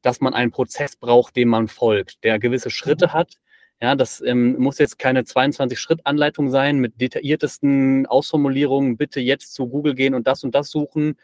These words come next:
Speaker 2: <laughs>
Speaker 1: dann bei Google Scholar die und die Paper runterladen, ähm, sondern mehr so Überbegriffe, äh, und dann viel Freiheit lassen im, im, im Trendforschungsbereich, weil
Speaker 2: Mhm.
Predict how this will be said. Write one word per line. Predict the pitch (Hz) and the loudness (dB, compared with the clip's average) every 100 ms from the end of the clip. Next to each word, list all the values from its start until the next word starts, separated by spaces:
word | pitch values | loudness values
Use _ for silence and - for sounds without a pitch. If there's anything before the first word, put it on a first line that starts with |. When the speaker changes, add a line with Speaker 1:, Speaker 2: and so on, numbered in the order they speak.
| - | -10
Speaker 2:
<laughs> | 156 - | -10 0
Speaker 1:
dann | 127 139 | 2 4
bei | 131 | 4
Google | 131 135 | 2 -2
Scholar | 123 - 139 127 | 0 2 4 2
die | 120 147 | 2 -2
und | 131 | -2
die | 127 | -6
Paper | 139 151 | -4 -2
runterladen, | 151 147 151 147 147 147 151 147 _ _ _ _ | 0 0 -2 -2 -4 -4 -6 -8 _ _ _ _
ähm, | 123 123 120 | -4 -2 0
sondern | 123 127 123 | 0 0 0
mehr | 127 | 0
so | 120 | -2
Überbegriffe, | 120 151 156 117 104 110 - 131 165 - _ _ _ _ _ _ _ | -4 -6 -6 -6 -8 -10 -4 -4 -4 -10 _ _ _ _ _ _ _
äh, | 135 127 | 0 0
und | 135 123 | 2 0
dann | 127 139 | 0 0
viel | 143 139 135 | -2 -6 -6
Freiheit | 131 143 131 | -6 -4 -4
lassen | 110 101 98 | -4 -6 -10
im, | 101 107 | -10 -8
im, | 107 104 | -8 -8
im | 110 101 92 _ | -10 -10 -14 _
Trendforschungsbereich, | - 110 107 101 95 98 - 95 95 - | -8 -6 -2 -2 -2 -8 -6 -2 -2 -2
weil | 104 101 107 101 | 0 2 2 0
Speaker 2:
Mhm. | - | -4